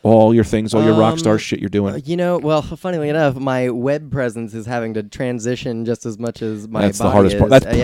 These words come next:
Speaker 1: probably the hardest part.
Speaker 2: Um,
Speaker 1: To lose those
Speaker 2: s-,
Speaker 1: followers is crazy.
Speaker 2: I know, right? Well, so, like, I, nor-, you know, I mean, I, I have a domain. It's Ada
Speaker 1: Yeah.
Speaker 2: Westfall at,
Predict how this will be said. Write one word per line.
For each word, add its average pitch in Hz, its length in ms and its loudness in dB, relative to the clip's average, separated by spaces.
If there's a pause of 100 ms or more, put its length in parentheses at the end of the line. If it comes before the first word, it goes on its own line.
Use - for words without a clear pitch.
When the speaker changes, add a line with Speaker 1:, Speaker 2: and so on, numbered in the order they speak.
Speaker 1:
probably 147 180 10
the 110 80 10
hardest 90 240 4
part. - 140 0
Speaker 2:
Um, 123 300 -2
Speaker 1:
To 135 80 6
lose 147 200 10
those 131 140 8
Speaker 2:
s-, - 60 -8
Speaker 1:
followers 95 440 4
is 76 100 -6
crazy. 71 280 -4
Speaker 2:
I 127 160 0
know, 113 180 -2
right? 120 180 -2
Well, 160 260 2 (340)
so, 170 360 -2 (120)
like, 160 320 -8
I, 135 220 -10
nor-, 156 280 -4
you 147 120 -6
know, 131 80 -6
I 123 40 -8
mean, 135 200 -8
I, 143 220 -6 (180)
I 131 100 -8
have 131 320 -8
a 127 60 -6
domain. 117 720 -8
It's 110 200 -8
Ada 113 220 -6
Speaker 1:
Yeah. 101 80 0
Speaker 2:
Westfall 107 560 -6
at, 107 100 -10